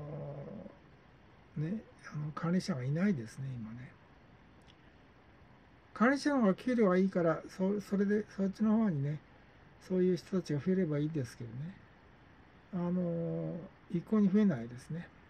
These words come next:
で、そんな管理者、ね、管理者いれば儲かる、儲かるってわけじゃないですけどね、少しいいだけですからね、管理者だからね。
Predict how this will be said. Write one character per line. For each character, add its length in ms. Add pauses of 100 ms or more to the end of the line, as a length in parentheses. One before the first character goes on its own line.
(640)
で、 100
そ 240
ん 80
な 100
管 260
理 120
者、 360 (680)
ね、 160 (200)
管 180
理 40
者 100
い 100
れ 120
ば 140
儲 240
か 100
る、 120 (200)
儲 200
か 120
る 60
っ 20
て 100
わ 100
け 80
じ 80
ゃ 40
な 80
い 40
で 100
す 100
け 60
ど 80
ね、 80 (120)
少 60
し 160
い 80
い 40
だ 120
け 100
で 120
す 80
か 100
ら 60
ね、 140
管 200
理 60
者 120
だ 60
か 80
ら 60
ね。 220